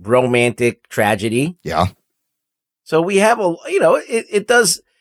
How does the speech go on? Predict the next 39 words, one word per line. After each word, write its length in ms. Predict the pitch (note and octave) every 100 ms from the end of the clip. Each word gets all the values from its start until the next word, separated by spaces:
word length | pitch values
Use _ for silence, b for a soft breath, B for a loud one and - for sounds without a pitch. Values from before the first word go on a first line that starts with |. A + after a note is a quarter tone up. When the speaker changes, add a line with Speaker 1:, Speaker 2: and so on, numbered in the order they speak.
| _
Speaker 1:
we 160 | - C3+
have 280 | C3+ D3 D3
a, 200 | D#3 D#3
uh, 260 | D3+ C#3+ C3+
historical 560 | B2+ - D#3+ D3+ D3+
piece 280 | - D#3 C#3+
on 260 | C#3 C#3 C3
the 80 | A2
vice 280 | A2 B2+ -
president. 520 | - A2+ B2+ C#3+ - _ A2+
All 100 | G#2
right. 220 | C#3 D#3+
So 140 | D3+ D#3+
there's, 180 | C#3 b b b
there's 140 | - F3
a 60 |
lot 260 | F3+ G3 A3+
of 100 | F#3
different 380 | F3+ D3 D#3 - _
things 580 | D#3 C#3+ D3 C#3 - - _ _ _ _ _ - A#2+
going 360 | C3+ C3 B2+
here. 480 | B2 B2+ B2+ D3 D3
Some 200 | - C#3 C#3
of 100 | C3+
'em 120 | C#3
are 60 | C3+
more 180 | C#3
serious, 500 | C3+ - C3 C3+ C3
some 100 | C3+
of 100 | C3
'em 100 | B2+
more 200 | B2+ C3
uplifting. 720 | B2+ - A#2 A#2 - A#2+ A#2+ A#2 _ _ _ _ _ _ -
Um, 380 | B2 B2+ A#2+ - _ _ _ _ _ _
so 140 | -
it's 120 | - -
interesting 500 | - E3 - C#3 C3
that, 240 | B2+ A2+
uh, 360 | A2 G#2 F#2